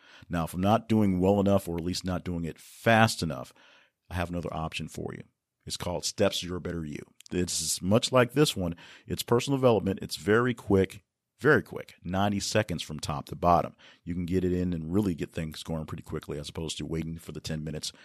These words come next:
for the life lessons on this one. Although most times the lesson is given pretty quickly. It's just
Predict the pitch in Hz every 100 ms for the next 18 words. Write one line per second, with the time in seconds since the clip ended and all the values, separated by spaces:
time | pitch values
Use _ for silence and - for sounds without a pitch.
0 | - - _ - 82 80 69 - 71 -
1 | 73 71 85 - - - 113 123 95 104
2 | 120 - 95 90 - 80 87 90 82 76
3 | 82 95 87 - - - 85 - - -
4 | - 73 -